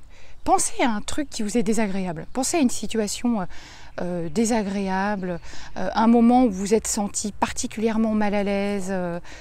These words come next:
euh, pas à votre place, ou, ou agacé, euh, énervé. Quand vous y êtes, je vais vous demander de faire une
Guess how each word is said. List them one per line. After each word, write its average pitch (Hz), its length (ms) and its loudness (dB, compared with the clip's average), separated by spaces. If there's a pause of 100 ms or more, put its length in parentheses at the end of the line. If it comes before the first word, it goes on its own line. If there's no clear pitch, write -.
(140)
euh, 196 80 -2
pas 220 220 6
à 214 80 6
votre 202 220 0
place, 202 460 -2
ou, 202 60 -2
ou 196 580 0
agacé, 226 680 4
euh, 196 120 2 (100)
énervé. 196 420 2 (1900)
Quand 269 120 8
vous 302 120 6 (140)
y 233 160 6
êtes, - 360 -2 (1400)
je 202 100 2
vais 302 80 6
vous 302 100 4
demander 359 300 4
de 311 80 4
faire 311 220 0
une 208 160 -2